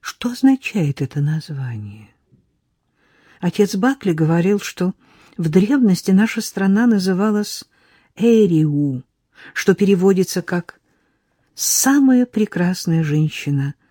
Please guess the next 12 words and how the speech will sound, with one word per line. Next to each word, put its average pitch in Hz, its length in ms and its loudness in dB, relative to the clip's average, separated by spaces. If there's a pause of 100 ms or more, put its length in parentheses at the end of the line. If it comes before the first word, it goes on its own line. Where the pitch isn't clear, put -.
(120)
на 135 140 -2
свете", 110 680 -12 (480)
сказала 156 600 -6
Айрин. 113 680 -12 (1400)
"Теперь 185 540 -2 (680)
понятно, 156 520 2
почему 147 540 -2
ирландки 143 640 -4
так - 260 -12
красивы", 139 840 -4 (580)
заметил 135 580 -2
Алан. 170 420 -4